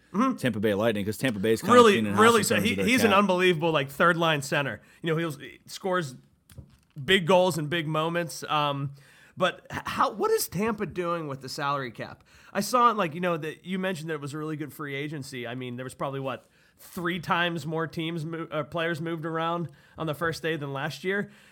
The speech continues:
Speaker 1: But somehow, I know they lost a few pieces, but I saw, like, Tampa signed, like, seven more guys.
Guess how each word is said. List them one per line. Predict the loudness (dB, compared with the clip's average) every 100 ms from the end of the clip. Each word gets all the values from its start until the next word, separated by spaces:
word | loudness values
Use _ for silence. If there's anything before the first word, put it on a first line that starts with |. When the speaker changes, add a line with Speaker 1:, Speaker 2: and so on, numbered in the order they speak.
| -10
Speaker 1:
But | 0 0 -2
somehow, | -4 2 2 4 4 4 2 0
I | -2
know | 0
they | 0
lost | 0 0 0 -2
a |
few | -8 -6 -6
pieces, | -4 -6 -4 -6
but | -2 -2 -2
I | -6
saw, | -2 -2
like, | 0 -2 -4
Tampa | -4 -4 -4
signed, | -2 -2 -2
like, | -4
seven | -6 -6 -4
more | -2 -2
guys. | -2 -2 -2 -6